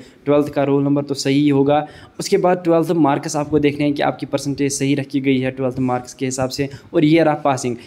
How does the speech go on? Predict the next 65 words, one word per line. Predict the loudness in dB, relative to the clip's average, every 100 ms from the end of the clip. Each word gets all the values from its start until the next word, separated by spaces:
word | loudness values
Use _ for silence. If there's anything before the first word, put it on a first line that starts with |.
| -6 -2
ये |
सब | 0 -2
चीज़ें | -4 -2 -2
आपको | 0 0
यहाँ | 0
से | -2
चेक | 0 0
करनी | 0 0 2
है। |
अगर | 0 -2
सही | -2 0 4
है | 4
इस | 2 0
लिस्ट | -2 -2
में | -2 -2 -4 -14 -20
तो | -2
तब | -2 0
आपको | -2 -2 -2
क्या | 0
करना | 0 0 0
है, | -2
कुछ | -4 2
भी | 4
नहीं | 4 4
करना | 2 0
है, |
तब | 0 -2
आपको | -2 -2
वेट | 2 0
करना | 0 -2 -2
है | 0
चॉइस | 0 0
फिलिंग | -2 -4
का। | -2
अब | -2 0
अगर | 2 2
सही | 2 4 6
नहीं | 6 4
है, | 2
कुछ | -2 -4 0
एरर | 2 2
है | 2
या | -2 -6 -16 -8
कोई | 4 6 6
इसमें | 2 0 0
कोई | 4 2 0 -10 -4
लग | 0 2
रहा | 2
है | 0
आपको | 0 -4
कि | 0
मिस्टेक | 0 2 2 2
हुई | 2 2
है, | 2 0 -4 -12
तो | -2
डायरेक्टली | 0 0 0
आपको | 2 2
क्या | 0
करना | 0 0 0
होगा, | 0 0
जब | 0
आप | -2 -2 0
पीडीएफ़ | 2 4 2
डाउनलोड | 2 2 0 -2
करोगे, | -2 0 2 0